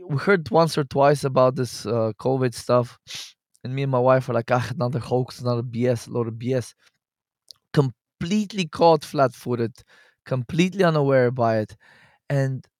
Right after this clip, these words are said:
then I got back into the research after I published the book, and I was like, "Fuck." Wh-, back in twenty nineteen, when I was doing this stuff full time, I, I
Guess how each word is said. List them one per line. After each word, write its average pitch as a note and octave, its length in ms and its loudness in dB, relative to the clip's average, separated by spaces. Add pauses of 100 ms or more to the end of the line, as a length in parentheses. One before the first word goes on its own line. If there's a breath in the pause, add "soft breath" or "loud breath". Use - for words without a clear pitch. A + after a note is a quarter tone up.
(580)
then D3+ 220 4
I D3+ 100 4
got C3+ 240 0
back C3 200 4
into C3 160 -8
the B2+ 80 -8
research B2+ 380 -6
after B2 220 -4
I - 20 -4
published B2 380 -4
the A#2 80 -10
book, C#3+ 320 -4 (600 soft breath)
and A#2+ 440 0 (400)
I C#3 140 2
was C3 220 -2
like, B2+ 300 -2
"Fuck." - 440 -8 (200)
Wh-, C3+ 160 -2
back D#3 260 2
in E3+ 120 -4
twenty E3+ 240 0
nineteen, E3 460 -2
when C#3+ 100 -2
I C3+ 40 0
was B2+ 240 -4 (100)
doing D3 200 -4
this C#3+ 140 -4
stuff D3 200 0
full D3 200 -4
time, D3 360 -2 (420 loud breath)
I, C3+ 140 4 (240)
I C#3 140 0